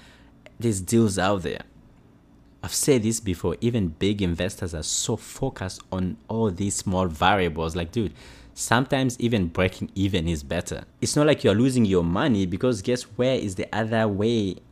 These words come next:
I've said before we make money in, in, in real estate? Through appreciation. So guess what? Right now with inflation and whatnot, even if you are not making the actual cash flow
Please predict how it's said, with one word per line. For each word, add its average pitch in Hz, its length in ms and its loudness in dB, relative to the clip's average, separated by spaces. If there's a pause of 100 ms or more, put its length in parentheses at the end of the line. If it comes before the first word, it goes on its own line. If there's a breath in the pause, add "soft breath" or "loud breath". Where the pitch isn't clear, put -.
I've 87 160 -10
said 117 280 -2
before 95 300 -4
we 95 120 2
make 101 280 0
money 101 300 0
in, 90 220 -2
in, 90 280 -2
in 87 180 -2
real 113 160 2
estate? 85 380 -4
Through 127 220 -4
appreciation. 117 920 -2
So - 180 -2
guess 117 300 0
what? 120 300 -2 (120)
Right 104 360 2
now 113 260 0
with 101 300 -4
inflation 98 680 -2
and 87 160 -2
whatnot, 110 520 -2 (280)
even 92 260 -2
if 107 220 -4
you 101 60 -2
are 82 60 -2
not 90 280 -2
making 87 420 -2
the 82 120 -6 (140)
actual 95 320 -4
cash 90 300 -4
flow 98 360 -2